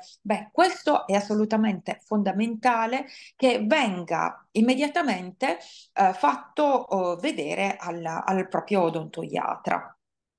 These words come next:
Un'altra cosa che si può verificare è rappresentata appunto anche dalla comparsa delle cosiddette mucose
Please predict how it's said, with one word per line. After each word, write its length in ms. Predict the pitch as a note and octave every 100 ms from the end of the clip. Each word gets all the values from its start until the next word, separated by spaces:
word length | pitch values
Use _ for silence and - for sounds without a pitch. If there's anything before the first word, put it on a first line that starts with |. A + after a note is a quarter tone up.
| _ _ G3+
Un'altra 400 | G#3+ A3+ G#3+ G#3+
cosa 240 | G#3 F#3
che 80 | F#3
si 180 | - E3+
può 160 | F3
verificare 840 | E3 E3+ F3 - - A3 G3+ A3 C4 - - - -
è 100 | A#3
rappresentata 760 | A3 A3 A#3+ B3 C#4 A3+ G#3+ G3+
appunto 300 | G#3 G3 G3
anche 160 | G3+
dalla 240 | A#3 G3 G3
comparsa 680 | C#4+ C4+ - E3+ - G3+ G3
delle 260 | E3 E3+
cosiddette 520 | - G3+ G3 F3+ -
mucose 840 | F#3 F#3 F#3+ - F3 E3+ D#3+ E3